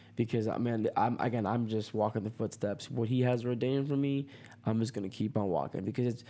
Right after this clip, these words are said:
um, dude, we are affecting a lot of people I see, and it's like, man, oh, wait, I, I just opening up a gym. We didn't have this gym three hundred ninety-five days ago.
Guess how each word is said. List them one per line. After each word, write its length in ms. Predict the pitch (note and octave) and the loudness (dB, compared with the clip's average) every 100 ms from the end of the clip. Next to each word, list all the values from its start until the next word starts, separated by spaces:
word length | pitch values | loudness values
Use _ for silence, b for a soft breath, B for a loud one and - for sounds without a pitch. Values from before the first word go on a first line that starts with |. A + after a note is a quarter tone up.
| B B | B B
um, 180 | - A#2+ A#2+ | 2 2 2
dude, 140 | B2 | 0
we 160 | A2 A#2 | 2 4
are 80 | B2 | 2
affecting 440 | A2+ A#2 A#2 A#2 A2+ | 2 -2 -4 -4 -2
a 60 | |
lot 340 | A2 A2 A2+ A2+ | 0 0 0 0
of 80 | |
people 340 | A2+ A#2+ B2 A#2 | -2 -4 -2 -2
I 100 | A2+ | -2
see, 320 | - A#2+ A#2 | -2 -2 0
and 100 | A2 | -2
it's 100 | A2+ | -2
like, 120 | A2+ | -4
man, 220 | G#2+ B2 - | -2 -4 -4
oh, 140 | C#3 | -4
wait, 180 | C#3 C3 - | -2 -2 -2
I, 60 | - - - - | -4 -8 -6 -6
I 20 | |
just 160 | C3 | -2
opening 240 | - B2+ B2+ | 0 0 0
up 100 | B2 | -2
a 40 | |
gym. 240 | A2+ B2+ D3 | -2 -2 2
We 80 | F3+ | 2
didn't 140 | F3 | 4
have 200 | E3 E3+ | 2 2
this 140 | E3 | 0
gym 380 | E3+ - D3 D3+ - B B - | -2 0 2 0 -4 B B 2
three 160 | D3 | 6
hundred 240 | D#3 D3+ B2 | 6 6 4
ninety-five 460 | B2 D3+ C#3 C#3+ C3 | 4 4 2 2 2
days 180 | C3 G2 | 2 0
ago. 280 | - A#1+ | -2 -4